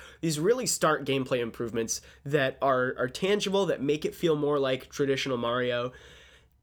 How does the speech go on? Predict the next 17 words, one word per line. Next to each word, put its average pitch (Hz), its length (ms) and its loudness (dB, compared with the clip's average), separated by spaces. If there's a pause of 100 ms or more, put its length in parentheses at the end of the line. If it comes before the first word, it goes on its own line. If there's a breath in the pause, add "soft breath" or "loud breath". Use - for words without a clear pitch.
(140)
and, 277 140 0 (100)
and - 260 -2
fixing - 460 0
things 208 260 2
that 165 260 2
should - 260 0
have 131 200 -2
been 123 220 0
in 113 280 -4
the 110 120 -6
game 110 300 -2
in 104 80 -6
the 117 60 -8
<laughs> - 120 -6
first 143 180 2
place, 135 320 -2
honestly. 139 560 -6